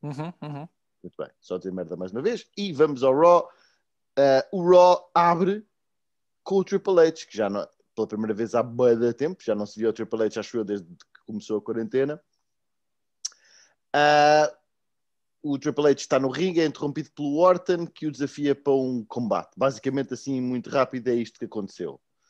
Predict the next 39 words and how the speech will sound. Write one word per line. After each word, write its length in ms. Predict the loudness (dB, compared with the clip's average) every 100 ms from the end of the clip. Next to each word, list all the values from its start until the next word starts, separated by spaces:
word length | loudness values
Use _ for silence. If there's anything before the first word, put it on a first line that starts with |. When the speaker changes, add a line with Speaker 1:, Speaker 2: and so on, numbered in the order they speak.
| _ _ _
Speaker 2:
Ah, 360 | 0 2 2 0
o 40 | -4
que 80 |
é 40 | -10
que 60 |
tu 120 | -6 -6
achaste 380 | -2 -2 -2
disto 320 | -10 -10 -12 _ _ _ _
tudo? 220 | -10 -10 -14
E 80 | -20
podemos 300 | -6 -6 -4
falar 240 | -2 -2
já 180 | 0 0
de 100 | -2
tudo, 200 | -10 -12
porque 220 | _ -10
acho 180 | -10 -10
que, 80 | _ _ _ _ _ _ _ _
é, 100 | -12 -10
depois 280 | -8 -8 -12
isto 100 | -10
encadeia-se 500 | -10 -4 0 0 0 -4
Speaker 1:
Tu, 100 | -6
Speaker 2:
numa 160 | -8
Speaker 1:
tu 60 | -4
Speaker 2:
série 120 | -2
de 60 | 2
Speaker 1:
falas 500 | 4 6 4 2 2
em 200 | 2 4
abrir 300 | 2 4 4
a 40 |
Raw 360 | 6 6 6 2 -4 _
e 160 | 0
eu, 200 | 4 4
Speaker 2:
Hum. 60 | 4
Speaker 1:
ah, 380 | 4 4 2 -2 -4
penso 280 | -2 -2 -2
imediatamente 640 | 0 0 0 -4 -4 -2
em 140 | -4